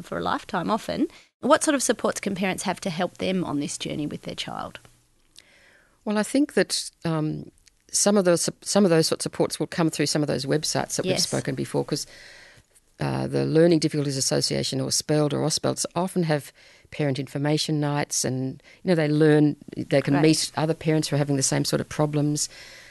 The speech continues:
Speaker 2: They could also form a group through school if, um, like a support group for that. There's always,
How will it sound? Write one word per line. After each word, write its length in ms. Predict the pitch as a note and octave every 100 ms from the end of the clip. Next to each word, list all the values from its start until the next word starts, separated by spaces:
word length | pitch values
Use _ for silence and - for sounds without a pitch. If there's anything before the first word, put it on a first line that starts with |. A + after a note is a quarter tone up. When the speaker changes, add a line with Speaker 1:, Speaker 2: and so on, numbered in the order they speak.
| - -
Speaker 2:
They 100 | B3
could 140 | F#3+
also 320 | F3 E3+ D#3
form 300 | D3+ - E3+
a 40 | D3
group 280 | D3+ D#3+ -
through 260 | - D3
school 580 | C#3 - G#3 B3 E3 C3+
if, 200 | C#3 C3+ - - - - - -
um, 280 | C3+ C3+ -
like 240 | D3+ C#3
a 40 | D3
support 520 | - C3 - F#3 -
group 260 | - C3 -
for 240 | - B2+
that. 200 | C3 B2+
There's 240 | D3+ D3
always, 360 | D#3+ G3+ C#3+ -